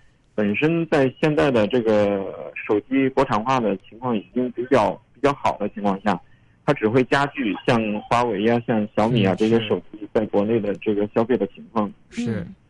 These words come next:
Speaker 1: 所以实际上，我觉得可能最终的结果是对于中国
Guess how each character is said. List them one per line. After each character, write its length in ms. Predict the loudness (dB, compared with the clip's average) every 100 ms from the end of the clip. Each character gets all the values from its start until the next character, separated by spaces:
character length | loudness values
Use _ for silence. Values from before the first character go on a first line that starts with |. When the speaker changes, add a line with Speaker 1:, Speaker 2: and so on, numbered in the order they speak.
| 2
Speaker 1:
所 100 | 4
以 500 | 4 4 2 0 -4
实 420 | -10 -10 -4 -2 0
际 140 | 2
上， 260 | 2 0 -2 _ _ _ _ _ _ _ _ _ -6
我 180 | -2 0
觉 160 | 2
得 280 | 4 4 2
可 180 | 0 -2
能 220 | -2 -2
最 180 | 0 0
终 160 | 0
的 140 | 0 0
结 180 | 0 2
果 340 | 4 4 2 -4 _ _ _
是 960 | -10 -4 0 2 2 2 0 0 -2 -6 -10 -20 _ -20 _
对 200 | 2 2
于 40 | 2
中 220 | -2 -2
国 360 | 2 4 4